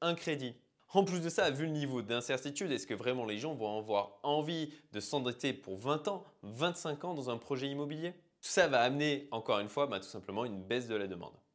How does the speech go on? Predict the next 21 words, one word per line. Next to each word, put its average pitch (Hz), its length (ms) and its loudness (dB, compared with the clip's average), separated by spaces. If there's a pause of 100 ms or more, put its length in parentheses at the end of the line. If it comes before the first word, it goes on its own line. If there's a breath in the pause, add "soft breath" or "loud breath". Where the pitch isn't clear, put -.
(240 loud breath)
Alors 147 140 6
bien 151 140 4
sûr, 180 260 4
comme 120 140 0
d'habitude, 120 400 -4
tout 156 140 -2
n'est 123 140 0
pas 139 400 2
tout 160 120 -4
noir 165 500 2
ou 160 100 -4
tout 160 180 -6
blanc. 131 220 0 (320 loud breath)
Et 110 60 0
je 156 80 2
pense 226 220 0
qu'on 170 100 0
va 160 400 6
voir 165 340 4
quand 156 140 2
même 156 300 2